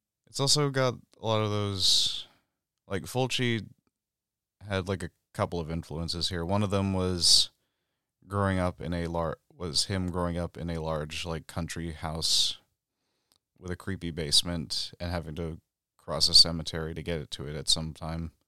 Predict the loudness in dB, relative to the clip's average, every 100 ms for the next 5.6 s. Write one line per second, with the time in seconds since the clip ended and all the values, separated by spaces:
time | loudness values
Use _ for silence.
0 | _ _ _ _ _ _ _ -4 -2 0
1 | 2 4 4 6 4 4 2 -2 -2 -2
2 | -4 -2 0 0 -2 -4 -6 -6 -6 -2
3 | -2 0 0 0 -2 0 2 0 0 _
4 | _ _ _ _ _ _ _ _ _ _
5 | _ -2 0 -2 -4